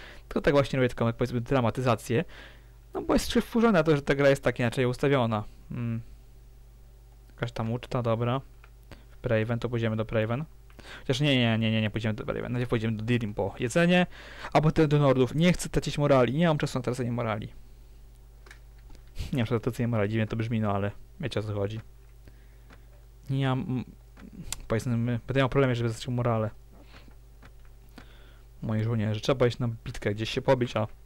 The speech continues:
największa bitka będzie aktualnie w, u Nordów, bo po-, bo postanowiłem sprowokować do walki z nami w ten sposób, że w-, no, zacząłem z nimi walczyć ogólnie.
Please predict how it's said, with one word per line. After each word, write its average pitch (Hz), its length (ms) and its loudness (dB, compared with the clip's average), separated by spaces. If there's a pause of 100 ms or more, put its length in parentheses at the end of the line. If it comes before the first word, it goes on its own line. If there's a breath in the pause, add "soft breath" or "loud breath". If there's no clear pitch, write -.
(960 loud breath)
największa 143 440 4
bitka 165 380 0
będzie 135 360 2
aktualnie 123 580 0
w, 175 240 8 (1900 loud breath)
u 196 40 4
Nordów, 123 400 4
bo 127 100 -6
po-, 131 220 0
bo 135 180 2
postanowiłem 135 560 -2
sprowokować 123 640 0
do 117 80 -4
walki 117 300 0
z - 20 -2
nami 113 340 0 (840 loud breath)
w - 80 -16
ten 131 160 0
sposób, 120 380 -2
że 110 260 2
w-, 107 140 -8 (140)
no, 104 260 -6 (160)
zacząłem 123 300 -2
z - 60 -10
nimi 110 140 -2
walczyć 113 380 0
ogólnie. 104 360 -4